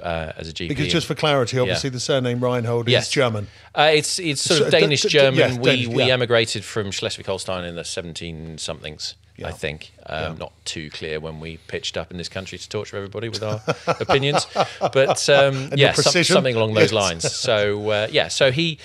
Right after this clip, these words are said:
Speaker 1: he left the army, um, and took a job as a G P in Norfolk. And, I mean, he'd, he'd shot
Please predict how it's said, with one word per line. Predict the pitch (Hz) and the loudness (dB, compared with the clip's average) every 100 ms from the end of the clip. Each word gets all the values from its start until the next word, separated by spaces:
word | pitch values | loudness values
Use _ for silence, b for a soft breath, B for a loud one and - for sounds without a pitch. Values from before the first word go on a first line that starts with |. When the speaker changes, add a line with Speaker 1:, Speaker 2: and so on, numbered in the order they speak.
| B B B | B B B
Speaker 1:
he | 170 147 | -2 2
left | 147 - | 2 4
the | 131 | 2
army, | 131 131 135 127 | 2 2 -2 -2
um, | 113 110 113 110 110 113 | 0 2 2 -2 -4 -6
and | 104 107 107 | -2 -2 -2
took | - - - | -6 -8 -8
a | 101 | -4
job | 113 | -4
as | 98 | -4
a | 90 | -8
G | 107 | -8
P | 98 | -4
in | 98 | -4
Norfolk. | 101 107 - 107 - - | -2 -4 -4 -8 -8 -4
And, | 101 101 101 101 - | -4 -2 -6 -6 -8
I | - | -6
mean, | 98 | -6
he'd, | 95 101 | -6 -8
he'd | - 104 104 | -8 -8 -6
shot | - 95 | -2 -2